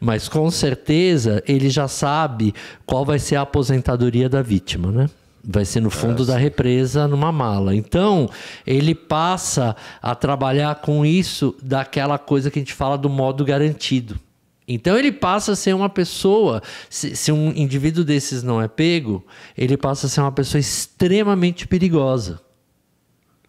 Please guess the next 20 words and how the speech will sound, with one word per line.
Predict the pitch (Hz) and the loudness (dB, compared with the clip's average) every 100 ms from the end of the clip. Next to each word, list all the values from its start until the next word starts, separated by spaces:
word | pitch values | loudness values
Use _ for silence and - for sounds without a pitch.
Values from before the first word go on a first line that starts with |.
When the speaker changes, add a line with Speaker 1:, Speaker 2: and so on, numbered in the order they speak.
| 110 98 _ _ | -20 -20 _ _
Speaker 2:
Bom. | 120 | -2
Speaker 1:
Porque | 113 135 - | 0 0 0
ele | 147 147 | 2 2
já | 143 151 156 | 2 2 0
sabe | - - 143 143 147 175 165 - - - | -2 0 0 0 2 2 2 -4 -12 -4
o | 143 | 0
caminho | 156 143 151 | 0 2 2
das, | 147 151 - - - - 131 | 2 0 -2 -6 -8 -10 -4
literalmente | 160 - 170 156 131 143 143 | -4 0 0 0 0 -4 -2
o | 156 | -2
caminho | 147 147 143 | -2 0 0
das | 147 - | 0 -2
pedras, | - 95 82 82 85 82 | -4 -4 -4 -8 -10 -10
né? | 104 123 | -10 -8
Speaker 2:
Pelo | 123 120 | -6 -2
menos | 127 127 | 0 0
por | - 127 | -2 -2
dezesseis | 127 117 139 135 110 | -2 -2 0 0 2
anos | 127 131 120 | -2 -2 -2
ele | 135 135 139 | 0 2 0